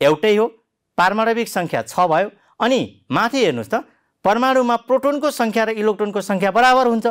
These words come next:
त्यस कारणले गर्दा इलेक्ट्रोनको सङ्ख्या पनि कति भयो? छ नै भयो। र पारमाणविक सङ्ख्या equal to प्रोटोनको सङ्ख्या बराबर न्युट्रोनको सङ्ख्या equal to अर्थात् बराबर छ भयो। बुझ्नुभयो है? अब त्यसै गरी सात नम्बरमा के पर्छ?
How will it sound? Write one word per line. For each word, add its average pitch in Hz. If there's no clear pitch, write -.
त्यस 214
कारणले 151
गर्दा 143
इलेक्ट्रोनको 247
सङ्ख्या 233
पनि 240
कति 247
भयो? 214
छ -
नै 208
भयो। 196
र 165
पारमाणविक 254
सङ्ख्या 170
equal 156
to 226
प्रोटोनको 220
सङ्ख्या 226
बराबर 135
न्युट्रोनको 208
सङ्ख्या 220
equal 127
to 226
अर्थात् 120
बराबर 127
छ -
भयो। 98
बुझ्नुभयो 131
है? 127
अब 147
त्यसै 240
गरी 233
सात 208
नम्बरमा 233
के 240
पर्छ? 240